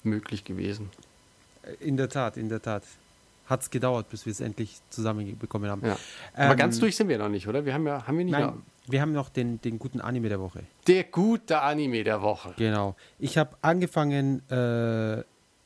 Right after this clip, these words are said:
Speaker 2: wie heißt es? Na, nicht, doch Revenge of the Titans? Kennst du, oder?
Speaker 1: Ist das nicht relativ aktuell?
Speaker 2: Genau, das ist relativ aktuell. Habe ich jetzt angefangen zu schauen,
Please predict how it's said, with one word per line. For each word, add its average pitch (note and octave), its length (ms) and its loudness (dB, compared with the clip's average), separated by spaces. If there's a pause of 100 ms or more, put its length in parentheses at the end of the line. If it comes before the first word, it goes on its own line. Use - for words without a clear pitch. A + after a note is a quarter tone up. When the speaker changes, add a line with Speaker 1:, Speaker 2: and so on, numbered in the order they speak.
(560)
Speaker 2:
wie A#2+ 140 -6
heißt G#2+ 200 -6
es? - 220 -12 (1120)
Na, A2+ 280 2 (1120)
nicht, C#3 140 -8 (200)
doch - 180 -6
Revenge B2 480 2
of C3+ 100 -8
the B2 100 -4
Titans? - 680 -6 (840)
Kennst B2+ 260 2
du, G2+ 40 -2
oder? D3 180 0 (1160)
Speaker 1:
Ist - 160 -8
das - 280 -4
nicht C3 260 -4
relativ C3 420 0
aktuell? B2 440 0 (320)
Speaker 2:
Genau, A#2+ 220 4
das G#2 80 -2
ist A2+ 80 -2
relativ C#3 280 2
aktuell. B2 360 0
Habe C#3 120 4
ich D3+ 40 2
jetzt C#3+ 100 -4
angefangen F3+ 360 2
zu - 100 -6
schauen, A#2 340 0